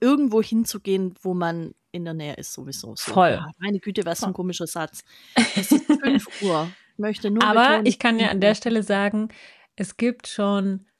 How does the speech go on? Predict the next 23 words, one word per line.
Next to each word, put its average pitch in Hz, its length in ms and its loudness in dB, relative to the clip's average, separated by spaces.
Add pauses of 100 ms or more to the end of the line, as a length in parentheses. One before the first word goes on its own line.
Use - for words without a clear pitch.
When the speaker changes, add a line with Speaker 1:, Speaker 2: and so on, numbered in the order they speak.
(200)
Speaker 2:
Anmeldungen, 226 840 0 (760)
äh, 196 100 -10
von 202 220 -4
Speaker 1:
Das 196 120 2
hoffe 285 260 4
ich - 100 0
Speaker 2:
Pers- 196 100 2
Speaker 1:
wohl. 185 260 6 (360)
Speaker 2:
<laughs> 226 300 0 (1300)
Also 226 220 2
es 240 80 2
gibt 320 200 -6
schon 262 120 0
Anmeldungen, 240 520 0
aber 202 200 -6
ich 233 60 -2
wollte 220 180 0
sagen, 214 180 0
es 226 100 -8
gibt 214 160 -10
auch 202 100 -6
Anmeldungen, 190 640 -6
die 185 320 -8